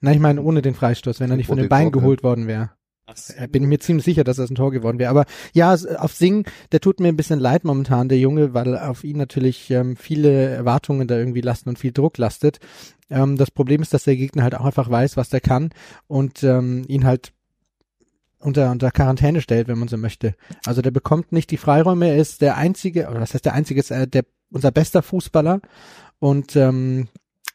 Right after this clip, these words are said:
Speaker 1: das, das merkt man einfach, dass der Gegner das auch weiß.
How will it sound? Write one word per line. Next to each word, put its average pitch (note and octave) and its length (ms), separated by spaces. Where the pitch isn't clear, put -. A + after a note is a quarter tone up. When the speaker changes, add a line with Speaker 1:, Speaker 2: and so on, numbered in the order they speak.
Speaker 1:
das, - 320
das - 520
merkt C#3+ 400
man D#3+ 140
einfach, D3 320
dass - 160
der C3+ 100
Gegner C3+ 300
das B2+ 160
auch B2+ 200
weiß. G#2 360